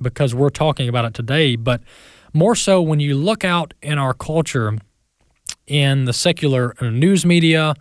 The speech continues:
in our universities, and all across really the country here in America, um, we have all the issues being reported in our society. You know, you have issues of crime, you have issues of substance abuse, uh, of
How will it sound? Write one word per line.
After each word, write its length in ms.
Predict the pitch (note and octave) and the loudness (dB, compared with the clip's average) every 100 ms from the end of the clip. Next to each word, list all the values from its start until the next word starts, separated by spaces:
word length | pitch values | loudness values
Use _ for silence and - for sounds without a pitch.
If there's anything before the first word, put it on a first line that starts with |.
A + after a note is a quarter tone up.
| _ - _ _ _ - | _ -20 _ _ _ -2
in 440 | C#3 C3 C3 C3+ | 2 2 0 -2
our 160 | A#2 A#2 | -2 0
universities, 800 | C3+ B2 C#3+ D#3+ - D#3 D3+ C3 | 0 2 0 0 -2 -2 0 -2
and 80 | |
all 180 | C3+ A3 | -4 -4
across 420 | A3 F3 F3 D#3+ | -2 0 0 0
really 200 | E3+ E3+ | 0 0
the 100 | A#2 | 0
country 460 | - E3+ E3+ C#3 A#2+ | -4 -2 -2 -2 0
here 120 | C3+ | 0
in 80 | B2 | 0
America, 580 | A2+ D3 D3+ - A2+ G#2+ - - - _ - C3+ | 0 0 -2 -2 -2 -4 -8 -20 -20 _ -6 -2
um, 180 | C3+ | 0
we 140 | C3+ C#3+ | 2 2
have 340 | D3+ C#3 C3+ - | 0 -2 -6 -10
all 300 | E3+ A3+ B3 | -2 0 2
the 280 | F#3+ C#3+ E3+ | 0 2 0
issues 380 | F#3 E3+ C#3+ B2 | 0 0 0 0
being 240 | C#3 C3 | 0 0
reported 600 | A2+ - E3+ C#3 F#2+ F#2+ _ - | -2 -2 0 0 -2 -10 _ -6
in 120 | A#2+ | -4
our 140 | A2 | -4
society. 560 | - B2 E3+ E3 A#2+ G#2+ | -6 -4 0 0 0 -4
You 160 | A2 | -4
know, 100 | A#2+ | -4
you 200 | A2+ A#2 | -4 -4
have 180 | A2 A2+ | -2 -2
issues 340 | B2 - A#2+ G2+ | -2 -2 -4 -6
of 140 | - | -8
crime, 560 | - F3+ E3 D#3 D3+ C#3 - _ _ _ | -2 2 2 2 0 -4 -12 _ _ _
you 100 | C#3+ | 0
have 180 | C3+ C3 | 2 2
issues 460 | C#3 - C#3 B2+ A#2+ | 0 0 0 0 -2
of 160 | G#2 | -4
substance 540 | - E3+ B2 - C#3+ C3+ | -2 -2 -2 -2 -4 -4
abuse, 600 | B2 C3 C3+ C3+ - - - | -2 0 2 0 -4 -8 -4
uh, 240 | A2+ A2 - | -2 -2 -4
of 260 | A#2 G#2 | -6 -6